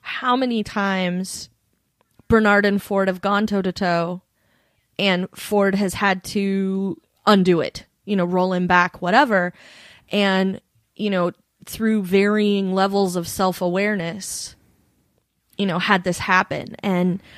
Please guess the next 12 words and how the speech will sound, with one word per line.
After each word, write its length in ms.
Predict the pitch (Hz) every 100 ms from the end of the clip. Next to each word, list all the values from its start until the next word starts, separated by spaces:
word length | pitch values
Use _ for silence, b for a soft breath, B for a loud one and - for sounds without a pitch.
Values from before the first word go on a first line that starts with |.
| B B
I 80 | -
felt 240 | 285 302
really 220 | 359 523 254
bad 380 | 170 180 302
for 160 | - 175
Bernard, 680 | 165 170 165 165 160 160 170 _
and 300 | 185 180 180 -
I 160 | 214
still 340 | 226 - 254 330 508
don't 160 | 240
feel, 400 | - - 254 269 - - - _ 220 -
and 260 | 277 285